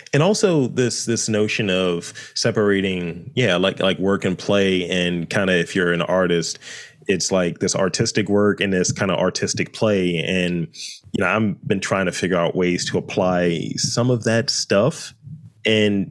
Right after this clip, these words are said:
kinda breaking out what I do here. 'Cause sometimes it's, you know, you're, you're struggling as,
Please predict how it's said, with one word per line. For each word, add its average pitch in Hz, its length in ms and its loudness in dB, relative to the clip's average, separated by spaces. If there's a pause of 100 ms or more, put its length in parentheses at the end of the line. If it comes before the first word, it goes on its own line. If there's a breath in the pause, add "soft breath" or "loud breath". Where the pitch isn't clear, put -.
(100)
kinda 120 220 2
breaking 104 340 2
out 95 220 2
what 98 240 2
I 95 140 2
do 90 200 0
here. 104 340 0
'Cause 131 140 0
sometimes 214 520 2
it's, - 340 0 (600 loud breath)
you 170 100 4
know, 135 160 6
you're, 117 240 4
you're 104 140 0
struggling 135 640 0
as, 104 600 2